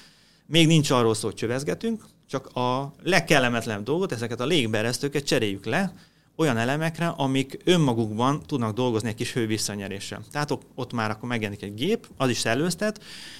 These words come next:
és a kettő ugye úgy működik, hogy, ö, normál esetben a lakás szellőztetését, ö, ezek a, hát általában oda-vissza járó, tehát ilyen kerámia, béléstestes, ö,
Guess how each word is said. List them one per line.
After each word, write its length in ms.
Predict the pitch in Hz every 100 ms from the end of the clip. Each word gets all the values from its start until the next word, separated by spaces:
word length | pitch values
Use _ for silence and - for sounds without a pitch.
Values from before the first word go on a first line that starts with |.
| -
és 100 | -
a 60 | 165
kettő 280 | 165 160 143
ugye 140 | 135
úgy 140 | 156 127
működik, 400 | 120 139 131 127
hogy, 280 | 123 120 -
ö, 300 | 117 117 117
normál 420 | 135 175 135 117
esetben 340 | 110 113 110 117
a 40 |
lakás 300 | 135 127 104
szellőztetését, 960 | - 110 104 - 107 110 104 113 107 -
ö, 220 | 110 110 110 -
ezek 240 | - 113 113
a, 260 | 117 120 -
hát 140 | 131
általában 360 | 160 165 151 135
oda-vissza 440 | 139 117 117 -
járó, 340 | 110 110 117 135
tehát 240 | 104 107
ilyen 160 | 110 104
kerámia, 640 | 131 127 110 113 107 104 117
béléstestes, 840 | 117 117 104 101 107 104 107 -
ö, 40 | -